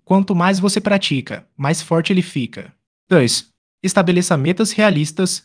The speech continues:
Comece com sessões curtas de cinco a dez minutos e aumente gradualmente.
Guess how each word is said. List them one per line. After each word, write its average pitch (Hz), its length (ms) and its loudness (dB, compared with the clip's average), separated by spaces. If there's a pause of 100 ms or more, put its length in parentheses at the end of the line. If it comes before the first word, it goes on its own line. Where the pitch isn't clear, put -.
Comece 170 460 0
com 185 180 -2
sessões 190 420 0
curtas 190 400 2
de 190 100 -2
cinco 165 320 -2
a 147 60 4
dez 151 280 0
minutos 180 600 2
e 170 80 2
aumente 165 320 2
gradualmente. 165 800 0